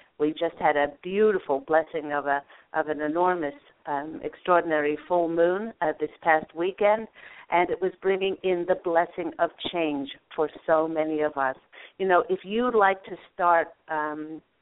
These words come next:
uh, you know, being very excited about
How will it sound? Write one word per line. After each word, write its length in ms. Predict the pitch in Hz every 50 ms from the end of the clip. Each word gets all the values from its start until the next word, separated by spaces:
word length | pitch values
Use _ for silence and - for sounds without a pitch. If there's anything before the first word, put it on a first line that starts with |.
| _ _ _ _ _ _ -
uh, 460 | 156 151 143 143 143 139 135 135 - - _ _ _ _
you 80 | - 147
know, 320 | 143 139 139 135 135 - - -
being 340 | 160 160 160 160 156 156 156 - - - - - _
very 300 | - 185 185 190 185 180 - -
excited 600 | 170 - - - - - 165 170 190 190 202 202
about 280 | 208 - 196 202 208